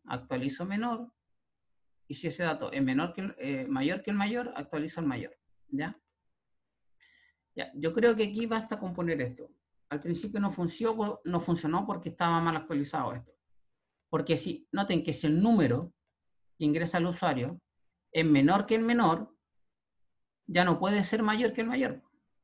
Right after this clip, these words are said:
O, o es menor que el menor o mayor que el mayor, pero no puede ser ambos. Por tanto, basta con eso. Ya no tengo para qué hacerlo.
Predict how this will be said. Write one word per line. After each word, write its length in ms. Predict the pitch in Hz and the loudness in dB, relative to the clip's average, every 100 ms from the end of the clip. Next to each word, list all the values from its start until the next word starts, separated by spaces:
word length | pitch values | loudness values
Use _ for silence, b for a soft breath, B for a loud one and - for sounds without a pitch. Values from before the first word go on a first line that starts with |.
| _ _ _ _ _ _ _ | _ _ _ _ _ _ _
O, 280 | - 139 135 135 | -6 -2 -2 0
o 120 | 151 | 2
es 60 | |
menor 260 | 165 180 196 | 4 4 2
que 80 | 180 | 2
el 60 | |
menor 360 | 170 175 254 - | 2 4 4 4
o 100 | 180 | 2
mayor 280 | 185 196 220 | 2 4 2
que 100 | 247 | 2
el 60 | 214 | -4
mayor, 280 | 220 147 | -2 -4
pero 160 | 151 151 | -2 -2
no 140 | 151 | 0
puede 140 | 196 190 | 0 -2
ser 200 | - - | -4 0
ambos. 540 | 220 147 - - - _ _ _ _ _ _ _ 135 | 2 2 -2 -8 -20 _ _ _ _ _ _ _ -12
Por 80 | - | -6
tanto, 480 | 170 170 180 - - _ _ - | -4 -4 -6 -8 -16 _ _ -8
basta 300 | 165 175 180 | -6 -6 -6
con 180 | - - | -6 -8
eso. 160 | - _ _ _ _ _ _ _ _ _ _ _ _ _ _ _ _ 202 214 | -16 _ _ _ _ _ _ _ _ _ _ _ _ _ _ _ _ -20 -12
Ya 220 | 156 160 | -8 -4
no 160 | 160 151 | -4 -2
tengo 200 | 165 160 | -4 -4
para 140 | 147 | -4
qué 80 | 165 | -6
hacerlo. 360 | - 185 277 | -8 -10 -12